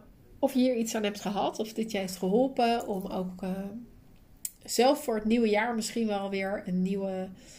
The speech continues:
business coach of misschien wel voor het eerst een business coach in te gaan schakelen. En, ehm, mocht je nou benieuwd zijn naar wat je uit zo'n traject kunt halen, eh, ik heb ook twee podcasts opgenomen. Eentje over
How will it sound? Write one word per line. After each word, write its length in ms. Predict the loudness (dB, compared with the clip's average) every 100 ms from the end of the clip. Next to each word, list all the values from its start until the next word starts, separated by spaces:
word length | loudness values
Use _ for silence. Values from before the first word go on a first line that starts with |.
| -20 -20 -12
business 380 | -2 -2 -2 -4
coach 400 | -2 0 -2 -4
of 220 | -6 -8
misschien 240 | -8 -6 -4
wel 120 | -4
voor 180 | -2 -4
het 100 | -2
eerst 280 | 0 0 -2
een 80 |
business 300 | -2 -2 -6
coach 280 | -4 -4 -4
in 140 | -8 -8
te 80 |
gaan 140 | -10 -8
schakelen. 680 | -6 -6 -4 -4 -4 -6 -14 -20 -20 -20 -20 -20 -20 -20 -20 -16 -14 -4
En, 340 | 0 0 -2
ehm, 540 | -4 -2 -2 0 -2 -4 -10 -16 -18 -10 0
mocht 180 | 0
je 60 | 2
nou 140 | 2
benieuwd 320 | 2 2 2 2
zijn 180 | -2
naar 120 | -2 0
wat 160 | 0
je 140 | 0 0
uit 200 | -2 -2
zo'n 140 | -4
traject 460 | 0 0 0 -2 -2
kunt 180 | -2
halen, 480 | 0 0 2 2 0
eh, 420 | -2 0 2 2
ik 100 | 0
heb 120 | -4 -10 -16 -10 0
ook 220 | 0 0
twee 360 | -2 -2 -2
podcasts 500 | -4 -4 -4 -6 -6
opgenomen. 420 | -10 -8 -4 -2 0
Eentje 520 | 0 0 -2 -4 -2
over 540 | 0 0 0 -2 -4